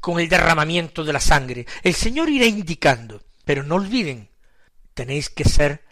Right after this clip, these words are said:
sagaces como serpientes y sencillos como palomas. Por tanto, la huida está permitida,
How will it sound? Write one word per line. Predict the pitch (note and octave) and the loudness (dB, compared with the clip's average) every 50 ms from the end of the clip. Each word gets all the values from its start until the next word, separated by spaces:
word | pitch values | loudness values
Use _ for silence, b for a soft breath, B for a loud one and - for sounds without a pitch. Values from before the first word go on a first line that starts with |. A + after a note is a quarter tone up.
| _ _ - | _ _ -8
sagaces | - - - - D3+ C3+ A#2+ - D#3 E3 - - - F#3 F3 E3 - - - - | -6 -4 -2 0 0 0 2 2 0 0 0 -4 -4 -4 -4 -4 -6 -12 -12 -8
como | - F#3+ F#3 F3+ F#3+ | -6 -4 -4 -4 -6
serpientes | E3+ - - - F3 D#3+ - - D3+ C#3+ A#2 G#2 G2 - - A#2 G#2+ - - b b b b b b b | -8 -8 -6 -6 -6 -8 -8 -10 -10 -10 -10 -10 -14 -18 -18 -16 -16 -18 -20 b b b b b b b
y | b | b
sencillos | F3+ - - D3 C3 A#2+ - - - F#3+ E3 D3 D#3+ D#3+ D3+ - - - | -2 0 0 0 -2 -4 -6 -4 -2 -2 -2 -2 -2 -4 -4 -6 -10 -10
como | - - D#3+ C#3+ D#3 D#3+ | -6 -4 -4 -4 -6 -8
palomas. | _ - - C#3+ B2 A#2 G#2+ G#2 - - - - - - - B B B B B B B | _ 0 0 0 0 -2 -8 -12 -18 -20 -18 -20 -20 -20 -20 B B B B B B B
Por | - - - | -4 -4 -2
tanto, | - - A#3 C4+ C4 A3 - A#3+ A#3 A3+ B B B | 0 2 2 2 0 -2 -2 -4 -4 -4 B B B
la | F3 E3 D#3+ D#3 | 0 2 4 4
huida | D#3 D3+ E3 G3 C4+ D4 C#4 G3 E3+ D#3+ A3+ - - _ _ _ _ _ _ _ | 4 2 4 4 6 6 6 6 4 2 2 0 -4 _ _ _ _ _ _ _
está | - F3 - - - F3+ E3 E3 - | -10 -8 -6 -2 2 2 2 2 2
permitida, | - G#3 F#3 F3 F3 F3+ F3+ D#3 - F3+ C#3+ A#2+ A2+ A2 | 0 -2 -2 -2 -4 -8 -8 -6 -6 -6 -6 -6 -10 -14